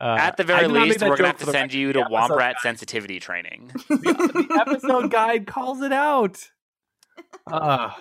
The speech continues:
Speaker 1: And you know what, William? If the episode guide told you to jump off a cliff, would you do that too?
Speaker 2: <laughs>
Speaker 1: Probably.
Speaker 2: You're right. I, maybe I, maybe I would.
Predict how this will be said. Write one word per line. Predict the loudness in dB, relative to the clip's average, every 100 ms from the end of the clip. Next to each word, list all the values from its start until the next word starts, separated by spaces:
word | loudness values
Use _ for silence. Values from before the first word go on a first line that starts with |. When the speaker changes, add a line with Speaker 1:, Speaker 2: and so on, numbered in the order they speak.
| -12 -6
Speaker 1:
And | -4
you | -2
know | 2
what, | 2 2
William? | 2 2 4 2 0
If | -6 -2
the | -2
episode | 0 -2 2
guide | 2 4 2 0
told | -4 -6 -6
you | -4
to |
jump | -2 -2
off | -2
a |
cliff, | -2 -4 -4
would | -6
you | -10
do | -6 -2
that | -2 -4
too? | -4 -4 -6 _
Speaker 2:
<laughs> | -20 -20 -20 -20 -18 -18 -18 -20 _
Speaker 1:
Probably. | 0 2 2 0 2 2 0 -8 _ _ _ _ _ _ _ _ _ _ _ _ _ _ _ _ _ -20 -6
Speaker 2:
You're | 0 2
right. | 2
I, | 0
maybe | 2 2 4 4
I, | 2
maybe | 0 -2 0 -2
I | -4
would. | -6 -10